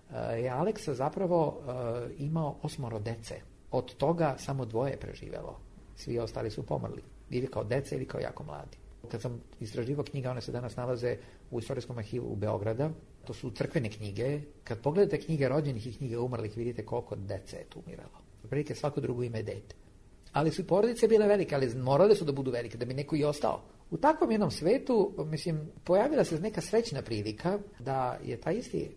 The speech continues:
Aleksa, ovaj, Bogdanović imao sreće, prvo zato što je poznavao Miku Alasa, pa da je, e, družeći se sa njim, imao malo veće perspektive na taj posao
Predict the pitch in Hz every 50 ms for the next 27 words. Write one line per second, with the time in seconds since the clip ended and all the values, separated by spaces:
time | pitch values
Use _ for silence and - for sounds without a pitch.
0 | - - - 104 107 131 - - - - - - - - - - - 104 107 -
1 | 107 101 101 98 104 139 170 196 226 - - - - - - - - - - -
2 | 247 302 339 320 262 185 - - - 208 208 196 - - - 107 - 110 - -
3 | - 139 117 113 110 104 107 - - 123 131 123 113 113 110 - - 123 113 117
4 | 110 117 117 123 123 117 110 110 110 - 101 95 98 - - 101 - - - 160
5 | 202 226 - - - - - - - - 170 247 294 262 233 208 196 185 175 160
6 | 151 143 143 - - - - - - 123 120 120 120 123 - - - - 120 -
7 | 131 113 110 110 117 180 254 311 339 - 208 151 110 - - - - 127 117 113
8 | 120 165 214 214 160 151 - - 135 160 180 175 165 151 131 127 131 139 135 127
9 | 127 135 139 139 - 139 135 120 - - - - - 127 123 - - 131 - -
10 | - 156 160 156 135 117 104 107 107 104 - - 113 113 113 107 104 101 - -
11 | - 95 95 - - - 170 240 294